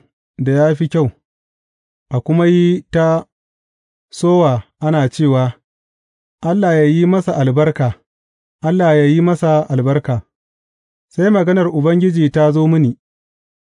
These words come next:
Hannuwan Zerubbabel sun kafa harsashin haikalin nan, hannuwansa ne kuma za su gama ginin. Sa'an nan ne za ka san cewa Ubangiji Maɗaukaki ne ya aiko ni zuwa wurinka.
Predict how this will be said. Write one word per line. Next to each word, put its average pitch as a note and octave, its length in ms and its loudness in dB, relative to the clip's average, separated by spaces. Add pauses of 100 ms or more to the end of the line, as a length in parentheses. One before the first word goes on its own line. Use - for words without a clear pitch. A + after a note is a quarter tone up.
(180)
Hannuwan G3 500 2
Zerubbabel D#3+ 560 0 (400)
sun F3 220 -2
kafa F3+ 260 -2
harsashin D#3 500 0
haikalin D3+ 520 0
nan, C3 160 -2 (920)
hannuwansa F3 580 0
ne D#3+ 180 2
kuma E3 460 -2 (200)
za D#3+ 220 0
su D3+ 100 -2
gama D3+ 280 0
ginin. C3 280 0 (960)
Sa'an F3+ 340 0
nan F3 200 2
ne E3+ 380 2
za D#3+ 260 0
ka D3+ 160 -4
san E3 260 -2
cewa D3+ 460 2
Ubangiji D#3 580 0
Maɗaukaki D3+ 680 -2
ne D3+ 280 2 (480)
ya D3 140 -2
aiko D#3+ 360 0
ni D3 140 2
zuwa D3 240 0
wurinka. C3+ 480 0